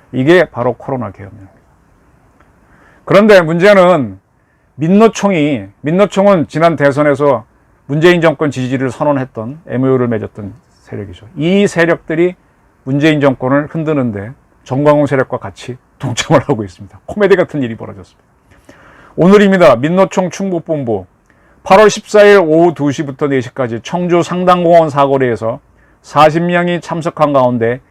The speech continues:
이공이하나 충북 자주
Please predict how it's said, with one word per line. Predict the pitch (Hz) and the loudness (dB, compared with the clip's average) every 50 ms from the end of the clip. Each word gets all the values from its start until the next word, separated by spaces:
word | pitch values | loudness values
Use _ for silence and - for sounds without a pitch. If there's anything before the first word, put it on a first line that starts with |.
| _ _ _ _ _ _ | _ _ _ _ _ _
이공이하나 | - 143 170 185 202 208 185 202 208 208 208 202 185 185 190 185 180 180 180 175 165 | -8 -4 -2 0 0 4 4 6 6 6 4 4 2 2 2 2 2 0 0 -2 -4
충북 | - - - - 190 190 190 180 190 - - _ _ | -8 -12 -10 -8 -6 -6 -2 0 0 -2 -2 _ _
자주 | - - 127 135 131 147 151 143 | -6 -4 -4 -2 0 0 -2 -2